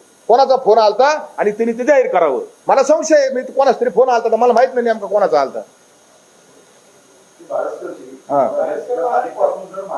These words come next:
हा, बरोबर, बरोबर, येस, येस, हा. हा, बरोबर.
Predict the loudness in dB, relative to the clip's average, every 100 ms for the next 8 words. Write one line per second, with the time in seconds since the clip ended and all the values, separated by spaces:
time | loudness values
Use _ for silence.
0 | -12 -14 -20 -20 -16 -16 -16 -20 -20 -20
1 | -20 -20 -20 -20 -16 -12 -12 -8 -8 -8
2 | -2 2 2 2 2 2 4 2 2 0
3 | -2 -2 -4 -4 -6 -6 -6 -10 -20 -20
4 | _ -20 _ -16 -12 -12 -14 -14 -12 -12
5 | -4 0 0 2 4 4 4